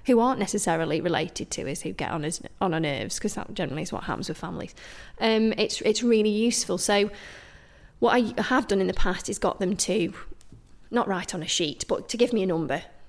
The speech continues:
"Where, how are you feeling out of ten at the moment?" "Oh, I feel like a four. I've had a really rubbish day." "Okay."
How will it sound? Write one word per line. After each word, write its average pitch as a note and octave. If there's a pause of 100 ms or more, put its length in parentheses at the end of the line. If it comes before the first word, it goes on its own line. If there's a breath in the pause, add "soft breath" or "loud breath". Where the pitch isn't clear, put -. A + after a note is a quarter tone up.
(160)
"Where, A3+
how A#3+
are A#3+
you A3+
feeling F#3+
out F3
of -
ten F#3
at -
the -
moment?" E3
"Oh, F#3
I -
feel -
like -
a -
four. F3+
I've -
had -
a C#3+
really -
rubbish -
day." -
"Okay." -